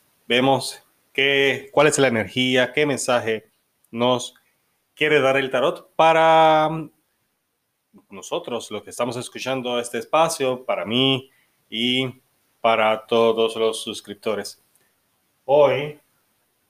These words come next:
tenemos la carta,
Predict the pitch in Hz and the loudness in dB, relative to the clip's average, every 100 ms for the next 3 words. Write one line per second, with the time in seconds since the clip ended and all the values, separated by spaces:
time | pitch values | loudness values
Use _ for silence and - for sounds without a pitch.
0 | _ _ _ _ _ - 104 113 120 117 | _ _ _ _ _ -12 -6 -2 -2 -4
1 | 113 107 - 110 117 117 - 120 123 127 | -6 -8 -4 0 0 0 -4 -2 -2 -4
2 | - | -12